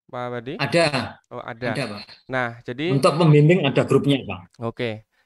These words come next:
Speaker 1: Jadi kalau ada grupnya, nanti setelah technical meeting, silahkan di list mau software sapa-, apa aja yang kalau misalnya ada mau tambahan.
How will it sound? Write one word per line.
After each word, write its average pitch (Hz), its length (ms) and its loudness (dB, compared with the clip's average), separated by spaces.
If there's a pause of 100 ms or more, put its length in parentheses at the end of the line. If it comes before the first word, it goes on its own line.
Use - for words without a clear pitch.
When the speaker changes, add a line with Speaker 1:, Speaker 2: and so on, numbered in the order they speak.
Speaker 1:
Jadi 143 160 -4
kalau 156 240 0
ada 135 100 -2
grupnya, 127 380 -4
nanti 160 320 -6
setelah 147 400 -8
technical 135 400 -8
meeting, 190 560 -6
silahkan 151 640 -4
di 123 80 -8
list 120 560 -8
mau 131 240 -4
software 131 400 -8
sapa-, - 320 -8
apa 131 320 -2
aja 120 160 -6
yang 135 240 -6 (400)
kalau 127 160 -4
misalnya 127 480 -6
ada 120 160 -4
mau 123 80 -4
tambahan. 120 560 -6